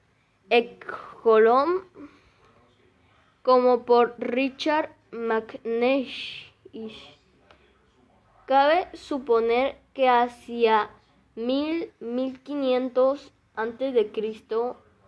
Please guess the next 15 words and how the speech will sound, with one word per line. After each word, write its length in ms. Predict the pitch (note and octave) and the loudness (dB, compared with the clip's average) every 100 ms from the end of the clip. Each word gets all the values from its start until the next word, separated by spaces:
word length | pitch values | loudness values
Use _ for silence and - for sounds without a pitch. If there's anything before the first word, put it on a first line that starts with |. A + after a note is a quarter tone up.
| _ _ _ _ _ _ _ - | _ _ _ _ _ _ _ -4
los 220 | A#3 A#3+ | 0 0
pueblos 420 | - B3 B3+ C#4+ | 0 4 4 4
mayas 680 | D#4+ D#4+ D4 B3+ B3 D#4 - _ | 4 4 4 6 6 4 -2 _
ocuparon 840 | B3 A#3+ A#3+ A3 - A3 A3+ A#3+ - | -2 0 -2 0 4 6 6 4 4
la 280 | A3 A3 G#3+ | 4 4 2
costa 340 | G3+ G3+ G#3 | -4 2 4
del 240 | G#3+ C4 | 4 4
Golfo 640 | A#3 G#3+ G3 - G3 G3 - _ _ _ _ _ _ _ _ | 4 2 2 -4 -4 -4 -6 _ _ _ _ _ _ _ _
de 480 | G3 G#3+ G#3+ G#3 - - _ _ _ _ _ _ _ A3+ | -4 0 2 0 -4 -12 _ _ _ _ _ _ _ -10
México. 680 | B3+ E4 A#3+ G3+ - G3 G3+ - _ _ _ _ _ _ - | -8 -8 -10 -12 -8 -8 -8 -20 _ _ _ _ _ _ -12
Más 400 | A#3 D4 F4+ - - | 2 4 4 0 0
tarde, 560 | C4+ A#3+ A#3 C4 - _ - | 2 4 4 2 -2 _ 0
probablemente, 1200 | A#3+ A#3 A#3 A#3+ C4+ C#4+ C#4+ A#3+ - G#3+ A3+ - _ _ _ _ | 4 6 6 6 4 2 -2 -2 -2 -2 -2 -6 _ _ _ _
fueron 500 | A#3 A#3 A#3 C#4 - _ | 2 4 4 0 -6 _
obligados 960 | - B3+ A3+ A3 G#3 G#3 G#3 G#3 A3+ | 2 2 2 -2 0 2 2 2 0